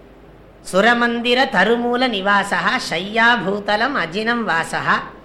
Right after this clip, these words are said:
சர்வ பரிகிரக போக தியாக, தியாகா, சுரமந்திர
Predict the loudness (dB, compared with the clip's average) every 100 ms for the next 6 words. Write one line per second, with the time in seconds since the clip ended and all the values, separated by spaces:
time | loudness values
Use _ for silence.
0 | -20 -6 0 0 2 0 2 -2 -2 -4
1 | -2 -2 0 2 2 0 -4 -6 -8 -8
2 | -10 -18 -8 -4 -4 -6 -12 -12 -14 -20
3 | -20 -16 -6 0 2 0 -2 -2 0 2